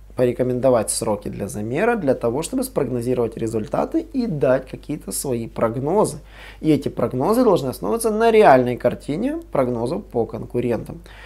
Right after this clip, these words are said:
Само собой, конверсии конкурентов вряд ли он вам скажет, но примерно соотношение трафика кон-, и к, э, росту конверсии он может дать. Более того, он может выловить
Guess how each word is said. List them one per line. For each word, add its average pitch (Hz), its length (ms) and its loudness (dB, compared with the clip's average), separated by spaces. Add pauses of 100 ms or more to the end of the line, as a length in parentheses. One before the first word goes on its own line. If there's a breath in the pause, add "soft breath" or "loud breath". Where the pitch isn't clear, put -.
(140 loud breath)
Само 220 300 6
собой, 131 280 2
конверсии 143 420 4
конкурентов 127 500 -2
вряд 113 240 -2
ли 120 60 -2
он 127 60 -2
вам 180 180 -4
скажет, 262 440 4
но 190 200 4
примерно 139 500 2
соотношение 120 720 -4
трафика 110 540 0 (100)
кон-, 113 280 -2 (160)
и 139 180 -2
к, - 120 -12
э, 135 280 2
росту - 360 -2
конверсии 196 640 -4
он 139 260 -2
может 120 400 -4
дать. 104 240 0
Более 165 240 -2
того, 135 180 -2
он 127 120 -2
может 120 280 -4
выловить 117 500 -4